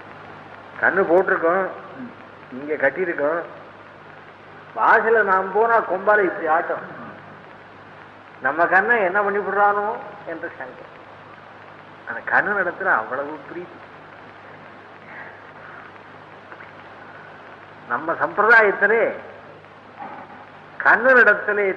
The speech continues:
தாய் பசுவுக்கு இருக்கிற பிரீத்தி போலே எம்பெருமானிடத்திலே யாருக்கு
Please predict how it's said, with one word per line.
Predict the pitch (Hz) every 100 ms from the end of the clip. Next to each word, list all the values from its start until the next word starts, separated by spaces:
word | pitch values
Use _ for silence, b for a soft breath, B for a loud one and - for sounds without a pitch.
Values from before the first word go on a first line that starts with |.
| -
தாய் | 151 175 247 - 208
பசுவுக்கு | 196 190 185 180
இருக்கிற | 180 - 175 160 -
பிரீத்தி | 131 170 175 139
போலே | 165 175 185 127 - - - - - - - - - - - -
எம்பெருமானிடத்திலே | 151 220 269 240 208 190 180 175 180 170 156
யாருக்கு | 127 120 165 226 226 - 185